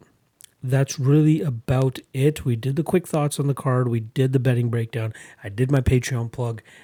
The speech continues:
and that's about it. So let's get into the episode. Tony Gravely versus Geraldo de Freitas. We got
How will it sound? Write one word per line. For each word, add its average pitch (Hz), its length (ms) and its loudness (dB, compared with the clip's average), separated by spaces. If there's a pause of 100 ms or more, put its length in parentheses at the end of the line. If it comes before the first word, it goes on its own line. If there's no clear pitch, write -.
(120)
and 117 140 -4
that's 110 220 -2
about 113 260 -2
it. 127 260 -2
So - 360 -4 (640)
let's 113 160 -8
get 147 120 -4
into 131 240 -4
the 120 160 0
episode. 110 460 -8 (1000)
Tony 165 280 2
Gravely 143 380 4
versus 139 360 0
Geraldo 131 600 2
de 117 80 -2
Freitas. 143 720 0 (400)
We 131 160 2
got 123 260 2